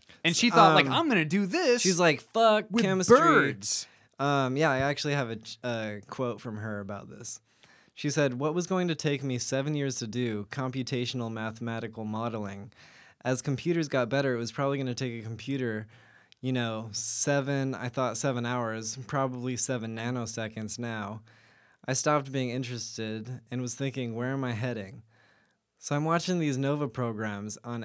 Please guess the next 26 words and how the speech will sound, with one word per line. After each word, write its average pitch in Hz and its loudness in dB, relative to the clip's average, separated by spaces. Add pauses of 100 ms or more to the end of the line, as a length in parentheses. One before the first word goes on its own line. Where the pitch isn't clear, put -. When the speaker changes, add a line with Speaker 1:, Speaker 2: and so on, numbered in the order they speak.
Speaker 2:
animal-human 135 -4
communication, 120 -4
on 110 -8
signing 131 -4
chimps, 110 -6
on 113 -8
working 123 -6
with 113 -6
whales, 107 -4
and 123 -4
the 117 -4
dolphin 117 -6
studies. 107 -10 (420)
And 123 -2
I 139 0
think 147 -4
back 131 0
to - -6
my 120 -4
own 139 -2
birds. 104 -10 (100)
They 123 -4
would 147 -4
talk 131 -2
to 127 -8
me. 120 -4